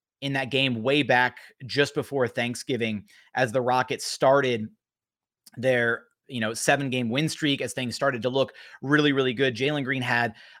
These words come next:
eleven points in eleven minutes on four or five shooting, only missed a three-pointer, had two rebounds, had an assist, looked really, really good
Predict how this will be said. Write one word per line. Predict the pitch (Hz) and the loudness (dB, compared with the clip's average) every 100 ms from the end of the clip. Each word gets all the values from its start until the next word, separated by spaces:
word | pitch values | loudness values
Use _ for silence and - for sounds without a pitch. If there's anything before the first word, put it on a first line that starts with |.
| - | -6
eleven | 123 139 175 190 | 0 4 6 4
points | 147 151 143 139 - - | 0 0 -2 -4 -10 -10
in | 135 | -6
eleven | 123 120 131 160 151 | -4 4 4 4 0
minutes | 120 117 - - | -2 -4 -10 -12
on | 123 | -12
four | - 156 170 | -10 -2 0
or | |
five | 165 147 131 | 2 2 2
shooting, | 107 - 127 117 113 - - _ | 0 -4 -4 -2 -4 -10 -20 _
only | 156 175 185 | 4 4 4
missed | 170 151 | 2 2
a | 151 | 0
three-pointer, | 139 143 - 127 120 110 | 0 -4 -2 -2 -2 -2
had | 117 - | -4 -6
two | 180 | -4
rebounds, | 170 147 139 | -2 0 0
had | 127 | 0
an | 113 | -2
assist, | 107 - 165 143 - - _ - | -4 2 4 4 -2 -20 _ -4
looked | 151 - - | -4 -4 -12
really, | 120 120 165 180 180 - _ - - | -12 -2 0 2 0 -4 _ -20 -8
really | 247 202 151 | -2 -2 0
good | 135 127 90 | 2 2 0